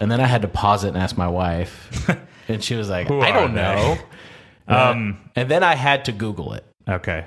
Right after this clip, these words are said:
Speaker 2: Speaking of the names, you might know this, Dave, and I'm not sure. Are the, what planets are Qui-Gon and Obi-Wan from?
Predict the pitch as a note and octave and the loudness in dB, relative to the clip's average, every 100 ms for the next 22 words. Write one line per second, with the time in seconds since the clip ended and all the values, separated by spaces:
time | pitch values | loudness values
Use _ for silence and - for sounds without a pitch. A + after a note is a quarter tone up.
0 | - - - G#3 E3+ A#2+ G2+ G#2+ G#2 F#2 | -12 -4 0 2 2 2 2 4 4 2
1 | F#2 - - - G2+ B2 C3 F#2 F#2 F#2 | -2 -6 -12 -6 -2 0 2 2 0 -2
2 | F2+ - F#2 F2+ F2+ F#2 F2+ E2 - - | -2 0 0 0 0 0 0 -2 -4 -8
3 | - F#2 F2 E2+ G2+ G2 F#2+ - - _ | -2 0 0 0 0 2 0 -6 -20 _
4 | - A2+ A2 - - C3 E3 - D3+ C3 | -8 -4 -4 -4 -6 2 2 2 2 4
5 | G#2 - - G2 F#2 A#2+ G#2+ G#2+ G#2 G2 | 2 -2 -2 -2 0 2 4 4 4 2
6 | D#2+ F#2 F#2 F#2 F2+ E2 E2+ - E2+ - | 0 0 0 0 -2 -4 -6 -6 -6 -4